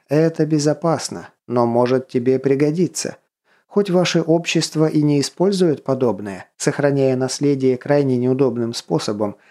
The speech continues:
в виде внешних носителей, это не значит, что ты не можешь воспользоваться тем, что умели твои предки. Просто это нужно пробудить». Головин пожал плечами.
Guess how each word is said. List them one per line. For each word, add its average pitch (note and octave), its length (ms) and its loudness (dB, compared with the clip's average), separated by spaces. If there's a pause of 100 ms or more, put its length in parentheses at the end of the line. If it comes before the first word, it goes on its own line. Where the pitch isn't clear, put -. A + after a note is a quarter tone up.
(240)
в - 80 0
виде E3 340 2
внешних E3+ 520 0
носителей, G#2+ 680 -4 (420)
это A2+ 240 -4
не A#2+ 140 -2
значит, D#3 580 -4
что - 300 -6
ты D3 220 0
не C#3+ 140 2
можешь C3+ 440 0
воспользоваться B2 840 0
тем, C3 320 -2
что A2 260 -4
умели G#2+ 360 -4
твои C3 280 0
предки. E3 540 -4 (720)
Просто F3 300 0
это G3 260 2
нужно F3 400 2
пробудить». F3+ 680 -2 (800)
Головин A2+ 500 -2
пожал A2+ 360 -4
плечами. G2 580 -8